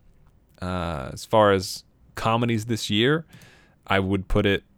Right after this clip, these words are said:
you know, below Booksmart. I would put it below, <sighs> uh, say, something like Paddleton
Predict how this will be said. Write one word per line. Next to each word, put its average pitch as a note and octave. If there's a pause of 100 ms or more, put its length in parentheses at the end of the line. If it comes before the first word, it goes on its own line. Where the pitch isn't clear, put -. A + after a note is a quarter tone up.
(180)
you G2
know, F2+
below F#2
Booksmart. F#2+
I F#2
would F2
put F2
it -
below, F2 (2000)
<sighs> - (600)
uh, F#2+
say, G#2+
something G#2+
like F#2
Paddleton C#3+